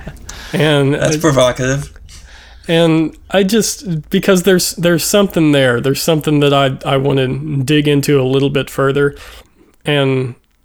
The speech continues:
Speaker 2: I didn't completely go through with it at the time. The Nintendo Power, you know, was canceled. We started doing Nintendo Force and been doing that for five and a half years now. Uh, but we're at a point now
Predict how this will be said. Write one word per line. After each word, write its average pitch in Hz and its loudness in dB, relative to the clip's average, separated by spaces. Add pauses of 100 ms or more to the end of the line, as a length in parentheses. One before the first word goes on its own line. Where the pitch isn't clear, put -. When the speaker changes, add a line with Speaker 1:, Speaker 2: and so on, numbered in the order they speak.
(220)
Speaker 2:
I 139 -2 (240)
didn't 170 -2 (480)
completely 156 0
go 147 2
through 151 0
with 147 2
it 139 -2
at 135 -2
the 139 -6
time. 147 -2
The 127 -2
Nintendo 131 -2
Power, 131 -2 (760)
you 135 -2
know, 127 -6
was 131 -4
canceled. 156 0
We 127 -4
started 135 -2
doing 131 0
Nintendo 135 -4
Force 147 -2
and 139 -8
been 131 -2
doing 131 0
that 139 -2
for 127 -6
five 135 -4
and 127 -4
a 127 -4
half 131 -4
years 139 -2
now. 135 -2 (540)
Uh, 127 0
but 135 -4
we're 147 2
at 156 2
a 139 0
point 156 -2
now 139 -2